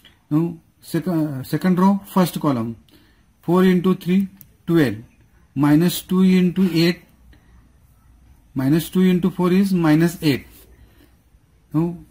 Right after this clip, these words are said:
second row, second column, four into minus two, it is minus eight, min-, uh, minus two into minus two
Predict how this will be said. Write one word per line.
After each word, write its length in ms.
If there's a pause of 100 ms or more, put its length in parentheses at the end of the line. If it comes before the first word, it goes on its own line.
second 460
row, 260 (580)
second 420
column, 360 (1300)
four 200
into 340
minus 520
two, 300 (880)
it 120
is 100
minus 520
eight, 260 (460)
min-, 320
uh, 160
minus 360
two 120
into 280
minus 340
two 220